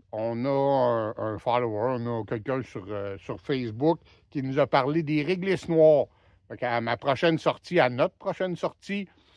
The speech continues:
on va tester, euh, euh, réglisse noire, guimauve et réglisse noire. Euh, ça a l'air que ça donne des bons résultats. Fait qu'on va essayer ça à notre prochaine sortie.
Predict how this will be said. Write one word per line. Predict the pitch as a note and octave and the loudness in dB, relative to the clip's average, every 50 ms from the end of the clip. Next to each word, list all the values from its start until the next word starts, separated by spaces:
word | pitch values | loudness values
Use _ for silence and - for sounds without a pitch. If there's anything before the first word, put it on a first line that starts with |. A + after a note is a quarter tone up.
| _ _ _ - _ _ - | _ _ _ -20 _ _ -4
on | A#2 A#2+ A#2+ A2+ | 0 0 0 2
va | A2+ C3 B2 | 0 -2 -2
tester, | - D3+ B2 G2 - - - D#3 D3+ D#3 D3+ D3+ C#3+ C3+ | -2 -4 -6 -6 -8 -8 -4 0 0 2 2 2 2 2
euh, | A#2+ A2 A2 A2 G#2+ G#2 G#2 G#2 G2+ G2 G2 G2+ _ _ _ _ _ _ _ _ - | 0 0 -2 -2 -2 -2 -2 -2 -4 -4 -6 -8 _ _ _ _ _ _ _ _ -18
euh, | F#2 F#2 G2 G2+ | -14 -12 -10 -10
réglisse | G2+ A#2+ D3 D3 D3+ E3 D#3+ D3+ - | -6 -6 -4 -2 0 0 -2 -2 -2
noire, | D3+ D#3 D3 C#3+ D3+ D3 A#2+ | -2 2 4 6 6 6 6
guimauve | F#2+ A#2 D#3+ E3+ E3+ F3 F#3 F#3 E3+ D3 | 2 -2 -2 4 6 8 8 8 6 4
et | D3+ | 2
réglisse | C#3 C#3 C3+ B2+ C3+ B2+ B2 - - | 0 0 -2 -4 -4 -4 -6 -6 -4
noire. | - D3 C3+ C3+ C#3 D3 D3 C#3 _ _ _ _ _ _ _ _ _ _ _ _ _ - | -2 0 4 6 6 6 6 4 _ _ _ _ _ _ _ _ _ _ _ _ _ -20
Euh, | D#2+ - - - - - | -20 -20 -20 -20 -12 -8
ça | A#2 A#2+ | -2 -2
a | B2 | -2
l'air | A#2+ B2 B2+ C3 C3+ | 0 2 2 0 0
que | A#2 | 0
ça | - B2+ A#2 | -2 -2 -2
donne | A#2 B2 B2 B2 A#2+ | 2 0 0 0 0
des | A2+ B2 B2 | -2 -4 -4
bons | A#2+ B2 B2+ B2+ B2 | 0 2 2 2 2
résultats. | B2 A#2 G#2+ A#2+ B2 A2 G2 - C#3+ C3 C3+ C3+ B2 | -2 -4 -4 -6 -6 -8 -6 -4 0 0 0 0 0
Fait | B2 | 0
qu'on | - A#2+ A#2 | 0 0 0
va | A2+ A#2+ | 0 -2
essayer | A#2+ A2 - C3 A#2+ A#2+ A#2 | -4 -4 -4 -4 -4 -4 -2
ça | - C#3 | 0 0
à | B2 | 0
notre | A#2+ B2 A2+ _ | 0 -2 -4 _
prochaine | - B2 A2+ - C#3+ B2 A#2 | -6 -6 -4 -4 -4 -4 -4
sortie. | A2 - A#2+ - _ - - D3 D#3+ D#3+ D3+ | -2 -4 -6 -6 _ -8 -6 -4 -4 -4 -6